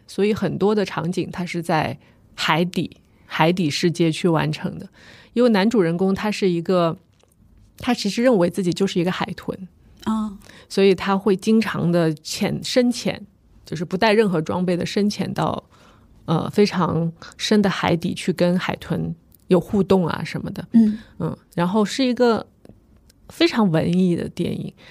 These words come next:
Speaker 1: 但是你看了之后，你就会发现，哦，人生是原来它是有另外一种的方法的。
Speaker 2: 嗯。
Speaker 1: 就是每个人的追求可以是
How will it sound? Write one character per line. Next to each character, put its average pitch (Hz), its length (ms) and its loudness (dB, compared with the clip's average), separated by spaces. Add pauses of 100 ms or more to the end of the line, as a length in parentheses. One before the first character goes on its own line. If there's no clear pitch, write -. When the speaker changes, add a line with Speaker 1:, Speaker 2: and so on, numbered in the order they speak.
(120)
Speaker 1:
但 240 140 2
是 233 160 4
你 170 640 0 (220)
看 - 180 2
了 247 100 4
之 233 120 4
后， 240 180 0
你 165 120 0
就 165 120 -2
会 180 120 -2
发 175 180 -2
现， 175 140 -2
哦， 170 300 0
人 165 160 -2
生 233 260 -2
是 214 220 -2
原 160 180 0
来 170 180 -2
它 208 160 -6
是 196 140 -6
有 170 140 -2
另 226 200 0
外 175 140 2
一 165 120 0
种 - 260 -6 (100)
的 - 320 -8 (280)
方 220 300 2
法 - 300 -8
的。 - 60 -20 (360)
Speaker 2:
嗯。 214 260 2
Speaker 1:
就 208 60 0
是 190 460 0 (240)
每 180 200 4
个 220 80 4
人 226 140 4
的 220 80 2
追 247 220 0
求 180 240 0
可 180 180 -6
以 180 120 0
是 170 240 -6